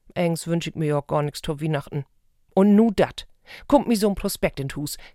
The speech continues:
Christbaumkugeln selbst gestalten. Sü, hab ich to mine Kinder secht. Da können wir auch mal wat für uns n Baum basteln. Mann, wat wert?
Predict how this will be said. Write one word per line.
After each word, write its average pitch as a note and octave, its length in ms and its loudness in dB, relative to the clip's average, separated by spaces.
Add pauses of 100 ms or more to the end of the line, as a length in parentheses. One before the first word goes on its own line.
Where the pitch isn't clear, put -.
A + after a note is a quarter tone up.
Christbaumkugeln C4+ 880 0
selbst - 360 0
gestalten. C3+ 540 -6 (340)
Sü, F4 240 4
hab F#3 120 2
ich F3 100 -2
to F#3 100 -2
mine D#3 200 0
Kinder D#3 240 -2
secht. C3+ 320 -6 (360)
Da G3+ 140 4
können C#3 280 -2
wir G#3+ 180 4
auch - 40 0
mal C#4+ 160 4
wat C#4 180 2
für D4 80 0
uns A#3 260 4
n F3 60 -4
Baum E3+ 260 4
basteln. C3+ 480 -4 (580)
Mann, E3 180 -2
wat D3 160 -4
wert? F3+ 280 -2